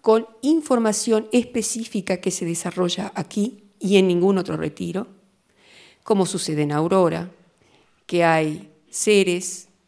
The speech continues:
maestros, que trabajan la energía que se desarrolla en Aurora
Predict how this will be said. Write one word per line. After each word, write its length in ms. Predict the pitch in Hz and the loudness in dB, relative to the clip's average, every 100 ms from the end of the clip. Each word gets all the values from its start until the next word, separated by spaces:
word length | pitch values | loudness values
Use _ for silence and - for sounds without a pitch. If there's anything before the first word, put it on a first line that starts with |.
| _ | _
maestros, 920 | - 156 185 190 - 151 170 - - _ _ _ _ _ _ _ | -6 -2 0 -2 -6 -10 -10 -14 -18 _ _ _ _ _ _ _
que 280 | - 165 160 - | -4 -2 -2 -2
trabajan 600 | 160 160 208 196 233 208 | -2 2 0 0 -4 -2
la 120 | 160 | -2
energía 720 | 160 160 165 - 196 208 254 - _ _ _ - | -2 -4 -6 -8 -6 -6 -8 -16 _ _ _ -6
que 140 | 180 | -4
se 160 | 180 185 | -4 -4
desarrolla 720 | 180 156 - 165 156 165 165 | -4 -6 -4 -2 -2 -6 -6
en 140 | 165 | -4
Aurora 560 | 190 214 202 190 202 | -4 -2 -2 -2 -6